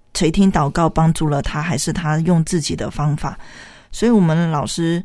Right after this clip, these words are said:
可以多做一些见证，让孩子们知道什么是真的在祷告之后完全的信靠神，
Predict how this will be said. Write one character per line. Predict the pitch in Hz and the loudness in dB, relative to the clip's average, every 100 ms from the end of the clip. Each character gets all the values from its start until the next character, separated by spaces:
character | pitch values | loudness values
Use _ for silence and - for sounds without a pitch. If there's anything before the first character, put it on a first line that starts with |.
| - - | -8 -8
可 | 175 180 | -2 0
以 | 175 151 151 - | 2 0 -4 -4
多 | 196 | -2
做 | 196 190 | 2 0
一 | 170 | 0
些 | 175 165 | 0 0
见 | 165 147 | 0 0
证， | 160 147 | 0 0
让 | 156 156 | 0 0
孩 | - 139 | -2 -4
子 | - | -2
们 | 151 147 | -2 -2
知 | 165 | -2
道 | 180 156 - - - | 0 -2 -4 -14 -12
什 | - 151 | -4 0
么 | 175 170 | 2 2
是 | 175 180 165 151 - - - | 0 0 0 -2 -10 -20 -8
真 | - 220 | 4 6
的 | 208 160 - - | 6 4 -2 -2
在 | 180 151 | 0 0
祷 | - - | 0 0
告 | 175 165 | 0 0
之 | 151 | 0
后 | 165 160 | 0 0
完 | 147 143 | 0 0
全 | 165 156 | 0 0
的 | 147 143 | 0 0
信 | - 156 | 2 2
靠 | 170 151 | 2 -2
神， | 139 - - - | -2 -6 -8 -12